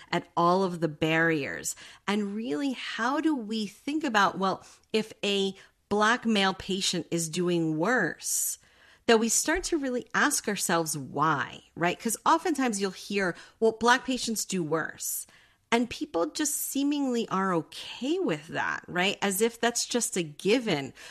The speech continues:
We need to stop and say, "No, why is this happening? What are the ways that we can intervene?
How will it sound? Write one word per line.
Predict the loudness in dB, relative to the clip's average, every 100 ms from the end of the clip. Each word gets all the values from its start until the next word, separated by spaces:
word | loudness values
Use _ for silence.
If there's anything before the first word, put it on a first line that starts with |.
| -8
We | -4 -2
need | 0 -2 0
to | 0
stop | 0 0 -2 -2 -2
and | -2
say, | 0 0
"No, | 0 0 2 2
why | 0 2 2 2
is | 0 -2 -4
this | -4 -4
happening? | -8 -6 -4 -2 -2 0 2 0 -4 -12 -20 _
What | -8 -4 -2 2 4 2 2
are | 0
the | 0 0
ways | 0 0 0
that | -2
we | -2 -6
can | -6 -4 -2
intervene? | -2 -2 -4 -4 -4 -2 2 2 2